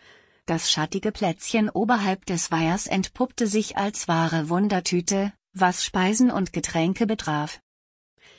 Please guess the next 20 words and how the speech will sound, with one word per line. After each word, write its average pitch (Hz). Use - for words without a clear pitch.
Die 202
Stunden 190
vergingen 165
wie 175
im 185
Fluge 185
und 208
der 190
erste 196
Familientag 233
des -
Whisky-Clubs 226
musste 220
leider 175
dann 170
doch 175
einmal 202
ein 170
Ende 220
nehmen. 170